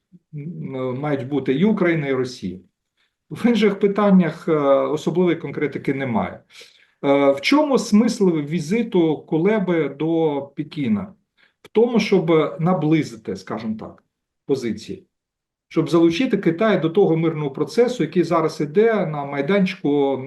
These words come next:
е, глобального саміту миру. Чи вдасться це? Не знаю. Питання відкрите. Якщо, наприклад, Китай візьме участь в конференціях, які зараз плануються в Катарі, в Туреччині, в Канаді,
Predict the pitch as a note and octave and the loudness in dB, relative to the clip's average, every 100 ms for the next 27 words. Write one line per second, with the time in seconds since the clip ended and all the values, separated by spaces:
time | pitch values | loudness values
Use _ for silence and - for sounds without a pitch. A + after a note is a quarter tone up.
0 | C3+ B2+ B2 C3+ C#3 F3 D3+ C3+ C#3+ C3 | -8 -6 -4 -2 0 0 0 -4 -6 -6
1 | C3 C3 A2+ G2 - - _ _ _ _ | -6 -4 -2 -2 -6 -16 _ _ _ _
2 | _ _ _ _ _ _ _ - A#3+ A3 | _ _ _ _ _ _ _ -2 0 2
3 | C#4 C4+ - E3 - A2+ D3+ F#3+ F#3 C3 | 2 2 0 -2 0 -2 2 0 0 -4
4 | A2 G#2 - D#3 D#3+ F#3+ F3 D3+ D3 - | -6 -6 -6 -4 0 2 2 0 -4 -6
5 | B2 G#2+ G2+ F2+ _ _ C#3+ - B3 A3+ | -4 -4 -8 -16 _ _ -2 0 2 2
6 | G3+ G#3+ F3+ - G3 F#3+ G3+ F3+ F#3 F3 | 2 2 0 0 0 2 2 4 2 4
7 | F#3+ F#3 E3 - E3 D#3+ E3+ E3 D3+ - | 4 4 -2 -4 -4 0 0 0 -2 -6
8 | C#3+ D3 C#3 C#3 C3 - D3+ C#3 C3 A2+ | -8 -2 0 0 -2 -2 -2 -2 -2 -4
9 | A2 A#2+ - - - G3+ G3 E3 - C#3 | -4 -6 -4 -4 0 2 2 0 0 0
10 | D#3 F#3+ F#3 - D#3 C3+ C3 C#3 D3+ F#3 | 2 2 0 -4 -6 -6 -6 -4 0 2
11 | F3+ D3 C3+ B2 | 0 0 -2 -2